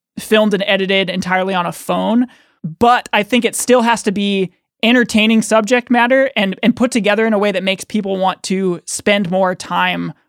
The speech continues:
on the platform. Can you speak to that at all, as far as, like, musicians and when it comes to getting your music up there? Like, what are some of the strategies that you can use to get people to stick around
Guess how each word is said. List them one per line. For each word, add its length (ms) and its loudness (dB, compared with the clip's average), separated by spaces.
on 120 2
the 80 -2
platform. 520 -4
Can 140 0
you 80 4
speak 340 -2
to 140 -2
that 300 0
at 100 0
all, 320 2
as 140 -2
far 240 2
as, 220 0
like, 240 -2
musicians 840 0
and 200 -2
when 120 -2
it 100 -12
comes 320 -2
to 340 0
getting 240 2
your 100 -2
music 520 -2
up 160 -4
there? 180 4
Like, 240 -2
what 260 2
are 80 2
some 160 0
of 60 0
the 80 0
strategies 560 -2
that 140 -4
you 100 -4
can 180 -4
use 320 -4
to 460 -4
get 200 -2
people 320 -4
to 440 -4
stick 400 -4
around 540 2